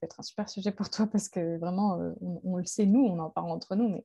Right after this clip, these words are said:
personne ne le sait, euh, dans le grand public et dans l'opinion générale. » Et donc, en fait, il y a plein de modifications. C'est une inflammation, en fait, les règles, tout, tout gonfle. Et donc, euh, la, la, tout ce qui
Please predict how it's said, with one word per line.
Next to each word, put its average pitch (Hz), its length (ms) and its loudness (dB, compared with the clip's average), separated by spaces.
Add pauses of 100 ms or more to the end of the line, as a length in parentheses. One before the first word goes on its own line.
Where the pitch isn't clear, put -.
personne - 340 -6
ne 175 100 -4
le 170 60 -6
sait, - 300 -6
euh, - 140 -4
dans - 140 -6
le 196 60 -4
grand 190 120 -8
public 185 400 -8
et 175 180 -6 (460)
dans 185 60 -4
l'opinion 185 320 -2
générale. » 185 360 -2 (500)
Et 185 40 2
donc, 208 160 6
en 240 80 4
fait, 285 60 4
il 294 80 0
y - 20 2
a 185 60 2
plein 330 280 2
de 226 200 6
modifications. 202 680 2
C'est - 120 -4
une 170 80 -2
inflammation, 185 460 -4
en 269 40 -4
fait, 233 200 -6
les 185 80 -2
règles, 190 300 -4
tout, 190 460 -2
tout 190 120 -4
gonfle. 247 440 2
Et - 60 -8
donc, 170 220 -8
euh, 170 180 -4 (100)
la, - 160 -12 (220)
la, 50 120 -12
tout - 60 -16 (160)
ce - 120 -8
qui - 100 -20